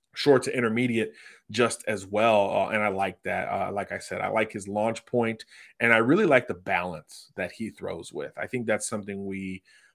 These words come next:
don't value as much because we fall in love with the Patrick Mahomes off script, you know, Aaron Rodgers throwing off of his back foot, where we're just so, uh, enticed by a live arm that, you know,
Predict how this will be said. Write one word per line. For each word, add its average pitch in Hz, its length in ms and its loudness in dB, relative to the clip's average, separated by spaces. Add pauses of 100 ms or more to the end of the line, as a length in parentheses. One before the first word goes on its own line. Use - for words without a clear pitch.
(300)
don't 151 640 4
value 123 520 6
as 107 140 2
much 117 300 0
because 117 340 -2
we 113 540 -2 (340)
fall 123 340 6
in 117 100 0
love 117 200 4
with 120 300 0
the 117 80 2
Patrick 120 440 -2
Mahomes 117 680 0
off 117 300 2
script, - 720 0 (560)
you 131 140 -2
know, - 100 -4
Aaron 131 260 6
Rodgers 123 480 4
throwing 120 280 2
off 117 200 0
of 117 80 -10
his 117 140 -6
back 117 320 2
foot, 120 420 2
where 113 140 2
we're 113 80 0
just 117 280 -6
so, 123 380 4 (320)
uh, 98 300 -2
enticed 127 800 -2
by 104 180 2
a 98 120 0
live 107 480 0 (120)
arm 117 480 0
that, 98 360 0 (340)
you 120 80 -8
know, 107 240 -2